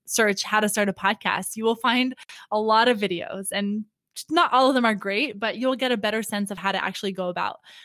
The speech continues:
the technicalities and, um, what, what gear, equipment you need. But, uh, I'm available. I'm, you know what? I'm gonna give my email. If anyone wants to email me and just chat about this, I am open to it. I'm happy to help. Um,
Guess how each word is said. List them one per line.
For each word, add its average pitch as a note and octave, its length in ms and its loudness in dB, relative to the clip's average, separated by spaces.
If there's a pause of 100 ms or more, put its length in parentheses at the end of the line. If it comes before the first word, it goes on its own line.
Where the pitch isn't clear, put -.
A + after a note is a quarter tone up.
(120)
the G#3 80 -6
technicalities A3+ 840 -2
and, F#3+ 240 -2 (440)
um, F#3 400 -2
what, G#3 220 2
what G3+ 320 2
gear, A3 400 4
equipment G#3+ 480 0
you G3 120 -4
need. G3+ 520 2 (380)
But, A3+ 280 2 (400)
uh, A3 280 4 (100)
I'm D4+ 220 4 (240)
available. C4 400 2 (100)
I'm, B3 240 -2
you C4 100 -2
know D#4 100 4
what? F4+ 140 4
I'm C4+ 80 2
gonna F4+ 140 0
give F#4+ 140 2
my C4+ 200 2
email. A3+ 300 2
If G#3 140 -2
anyone F#4 240 0
wants F#4 160 2
to - 160 -6
email A#3+ 200 4
me B3 140 4
and A3 100 4
just G3+ 180 -6
chat F#3+ 280 -2
about C4+ 260 2
this, E4+ 300 0
I A3 120 0
am G#3+ 220 0
open A#3 280 0
to B3+ 160 -2
it. A#3 40 2
I'm G3+ 200 2
happy G3+ 260 -2
to G#3 80 0
help. F#3+ 380 -2 (420)
Um, F#3+ 460 -4